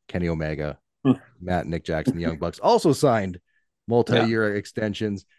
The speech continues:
Speaker 1: new deals with All Elite Wrestling. They are not going anywhere. They're All
Speaker 2: In the
Speaker 1: Elite.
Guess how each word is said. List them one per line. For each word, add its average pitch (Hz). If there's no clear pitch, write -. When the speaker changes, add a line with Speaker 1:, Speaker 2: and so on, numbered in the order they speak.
Speaker 1:
new 196
deals 143
with 110
All 143
Elite 143
Wrestling. 131
They 170
are 117
not 113
going 98
anywhere. 156
They're 127
All 85
Speaker 2:
In 131
the 127
Speaker 1:
Elite. 110